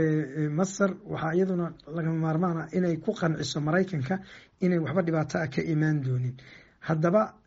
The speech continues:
eh, si taxadar leh in ay arrinkaa uga dabaalato, eh, Masar dhinaceeda ayaa lagama maarmaan ah. Laakiin waxaana meesha marnaba ka marnayn in calaaqaadka labada dal oo wanaagsanaado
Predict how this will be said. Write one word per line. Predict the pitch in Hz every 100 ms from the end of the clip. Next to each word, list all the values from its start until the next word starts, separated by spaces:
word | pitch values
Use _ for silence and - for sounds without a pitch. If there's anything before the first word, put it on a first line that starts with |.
| -
eh, | 175 170
si | -
taxadar | - 190 208 185 175
leh | 185
in | 190 180
ay | 175
arrinkaa | 175 165 156
uga | 151 175
dabaalato, | 170 165 165 160 190 190 - _ _ _ -
eh, | 165 156 151
Masar | 165 180 160 156 - _ -
dhinaceeda | 170 156 156 156 147 165 - _ _ _
ayaa | 165 160 151
lagama | 147 143 139
maarmaan | 139 143 139
ah. | 131
Laakiin | 165 170 - 262 254 - - - -
waxaana | 185 180 180 180 175
meesha | 175 220 214 180
marnaba | 190 202 180 170
ka | -
marnayn | 190 170 165 170 156 147
in | 190 196 190 - - -
calaaqaadka | - 160 160 196 190 170
labada | 175 165 160
dal | 170 180
oo | 165 170
wanaagsanaado | 156 156 139 - 151 151 156